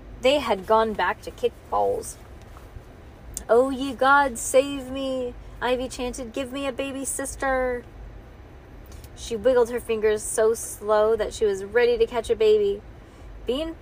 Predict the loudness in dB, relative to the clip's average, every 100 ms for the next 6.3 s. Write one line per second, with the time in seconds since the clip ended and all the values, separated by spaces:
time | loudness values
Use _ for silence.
0 | -16 -6 -4 -4 -4 -4 -4 -4 -4 -2
1 | -2 -2 -2 -2 4 4 4 0 -8 -4
2 | -4 -2 -2 -4 -4 -8 -18 -20 -18 -14
3 | -14 -10 -12 -10 0 2 2 -2 -6 -6
4 | -4 -6 -8 -6 -4 -4 -6 -8 -6 -4
5 | -4 -6 -8 -8 -4 -4 -4 -6 -6 -6
6 | -4 -4 -4